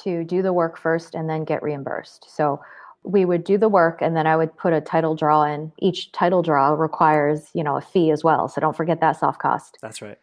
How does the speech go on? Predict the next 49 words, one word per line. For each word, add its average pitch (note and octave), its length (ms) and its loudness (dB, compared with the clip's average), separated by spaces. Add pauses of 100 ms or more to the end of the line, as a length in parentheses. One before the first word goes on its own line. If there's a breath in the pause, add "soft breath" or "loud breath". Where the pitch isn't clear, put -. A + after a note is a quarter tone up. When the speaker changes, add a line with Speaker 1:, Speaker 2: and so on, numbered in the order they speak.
(120)
Speaker 1:
But F#3+ 160 4
we G#3 100 8
broke C4 280 4
it B3 60 4
up A3 180 4
in F#3 120 0
probably C4+ 460 0
five G3+ 260 2
or G3 80 -2
six - 480 -10
payments. E3+ 720 -8
Yeah, F3+ 200 -2
that's F3 200 -4
how E3 200 2
it, D#3 120 -2 (120)
it's D#3+ 180 -8
done D#3 220 0
here, D3+ 440 -6
at E3 140 0
least. D#3 320 -4 (200)
Speaker 2:
So - 140 -14
you B2+ 60 -8
say D3 120 -6
you C#3+ 80 -6
do B2 140 -8
one B2 200 -6
a B2 40 -6
year. A#2+ 360 -8 (180)
That's C3 160 -4
just D3 140 -6
for C3 80 -12
yourself, A2+ 420 -8
right? A2 220 -12
Do A#2 100 -12
you A#2 80 -8
guys A#2+ 200 -2
do A#2 160 -8 (680)
work - 180 -6
for - 140 -8
other A#2+ 200 -6
people B2+ 360 -10
as A2+ 100 -14
well? C#3+ 220 -10 (680 soft breath)
Speaker 1:
Yes, G3+ 260 2
we F3 140 2
do. F3 400 4
We E3+ 220 2
actually E3 320 0
do. D#3+ 420 2